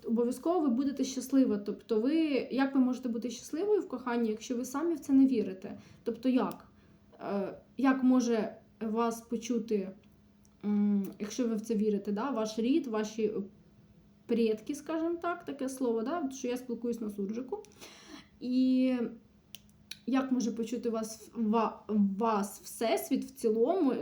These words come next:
там карта бажань, можливо, якась є у вас, можливо, якийсь віш-ліст, чи як він там правильно називається, тобто там, де ви записуєте те, що ви хочете. Але ви все одно будете не-, е, от в оцій позиції, в лабіринті, е,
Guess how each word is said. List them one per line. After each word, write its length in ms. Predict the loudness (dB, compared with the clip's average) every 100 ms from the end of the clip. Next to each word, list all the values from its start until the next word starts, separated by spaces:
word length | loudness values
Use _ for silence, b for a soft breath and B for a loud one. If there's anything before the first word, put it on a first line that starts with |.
| -2
там 180 | -2 0
карта 300 | -2 -2 0
бажань, 460 | 2 4 4 6
можливо, 320 | 4 4 4 2
якась 420 | -2 -2 -6 0
є 100 | 4
у 80 | 4
вас, 200 | 2 -2
можливо, 340 | 0 2 2
якийсь 400 | 2 0 -6 -6
віш-ліст, 880 | 0 4 4 2 0 4 4 2 -2
чи 140 | -2
як 220 | 0 0 0
він 140 | -2
там 180 | -2 -4
правильно 340 | -4 -2 0 0
називається, 540 | 0 -2 -2 -2 -4
тобто 260 | -6 -4 -2
там, 180 | 2
де 60 | 2
ви 260 | 2 0 0
записуєте 480 | 0 -2 -4 -8
те, 160 | -6 -6
що 180 | -4 -4
ви 80 | -4
хочете. 480 | -4 -6 -10 -16 -18 B B B B
Але 420 | -4 0 2 0 -4 B B -6
ви 420 | 2 6 6 4
все 200 | 2 2
одно 180 | 4 4
будете 300 | 2 0 0
не-, 120 | -2
е, 340 | 0 0 2 0 -4 -10 -8 -2
от 280 | 0 0 2
в 100 | 2
оцій 260 | 4 2
позиції, 540 | 2 0 0 0 2 4
в 40 |
лабіринті, 720 | 4 6 4 2 -2 0 4
е, 680 | 4 4 -2 -2 2 4